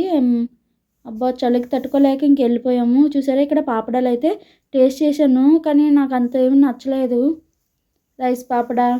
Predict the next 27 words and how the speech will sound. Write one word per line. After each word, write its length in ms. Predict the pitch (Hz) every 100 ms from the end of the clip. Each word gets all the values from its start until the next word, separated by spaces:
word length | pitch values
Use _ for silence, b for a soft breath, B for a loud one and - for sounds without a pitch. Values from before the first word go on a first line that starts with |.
| 247 _ _ -
సాబుదానా 560 | 262 240 240 247 247 254 262 -
అవన్నీ 320 | 269 254 285 320
చాలా 240 | 269 240 294
ఎక్కువ 240 | 294 302 277
ఉన్నాయి. 280 | 277 254 320 - _ _ _ _ _ _ _ _ _ _ _ - 254
రాగివి, 480 | 240 240 254 254 262 262 262 _ _ _ _ -
జొన్న 300 | 247 254 240 247
పిండివి 380 | 254 254 262 269 262
ఉన్నాయి, 420 | 247 277 285 262 320 - _ _ _ -
కానీ 140 | 285 285
అది 100 | 269
ఎంతవరకు 400 | 240 233 254 254 277
నిజమో 220 | 277 285 294
నాకు 220 | 277 247 294
తెలీదు. 340 | 285 262 254 269 339
ఇంకా 180 | 320 285 277 254
అలా 160 | 240 262 254
రాగివి 300 | 233 226 269 302
అయితే 220 | 294 349 392 B B 269
కనిపిస్తున్నాయి, 680 | 247 247 311 311 302 302 294
కానీ 180 | 320 381 349 277
ఒరిజినల్ 420 | 233 240 254 254 262 262 254
రాగి 200 | 240 240
పిండి 220 | 254 254 247
లేదో 160 | 247 254
నాకు 140 | 247 254
తెలియక 300 | 240 247 240